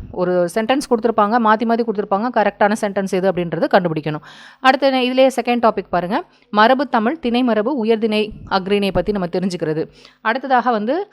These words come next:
அலகு நாலுல பாருங்க, கலை சொற்கள். கலை சொற்கள் வந்து பாத்தீங்கன்னா, இது எல்லாமே இங்க பாருங்க, எக்ஸாம்பிள் கொடுத்திருக்காங்க. வலைசைனா என்ன? மைக்ரேஷன். ஒவ்வாமைனா என்ன? அலர்ஜி. மரபணுனா என்ன? ஜீன். இது எல்லாமே ஸ்கூல் புக்ஸ்ல தான் இருக்கு. அடுத்ததாக வாசித்தல், புரிந்து கொள்ளும் திறன்.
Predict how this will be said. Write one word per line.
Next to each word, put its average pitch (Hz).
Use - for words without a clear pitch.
அலகு 247
நாலுல 240
பாருங்க, 202
கலை 208
சொற்கள். 170
கலை 262
சொற்கள் 240
வந்து 214
பாத்தீங்கன்னா, 202
இது 226
எல்லாமே 269
இங்க 226
பாருங்க, 196
எக்ஸாம்பிள் 214
கொடுத்திருக்காங்க. 175
வலைசைனா 233
என்ன? 208
மைக்ரேஷன். 185
ஒவ்வாமைனா 214
என்ன? 190
அலர்ஜி. 170
மரபணுனா 254
என்ன? 208
ஜீன். 180
இது 226
எல்லாமே 269
ஸ்கூல் 277
புக்ஸ்ல 214
தான் 208
இருக்கு. 156
அடுத்ததாக 262
வாசித்தல், 240
புரிந்து 247
கொள்ளும் 214
திறன். 185